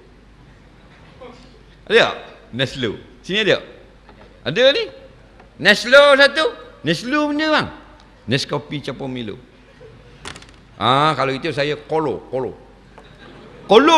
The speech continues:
dulu tak? Kopi campur Milo. <laughs> Kenapa tak? Bingung tu orang kedai. Dah? Ha.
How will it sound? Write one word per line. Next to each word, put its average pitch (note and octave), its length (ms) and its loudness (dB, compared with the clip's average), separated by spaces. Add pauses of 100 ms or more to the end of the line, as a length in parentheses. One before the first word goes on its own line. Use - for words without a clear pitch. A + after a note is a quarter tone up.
dulu D#4 160 4
tak? - 100 0 (220)
Kopi G#3 480 0
campur G3+ 240 -4
Milo. A#3 320 -8 (360)
<laughs> - 360 2
Kenapa A4 480 8 (160)
tak? D#3+ 120 4 (360)
Bingung A#3 560 8
tu C4 80 6
orang C4+ 160 8
kedai. B3+ 320 0 (480)
Dah? G3+ 140 4 (180)
Ha. A#2 140 2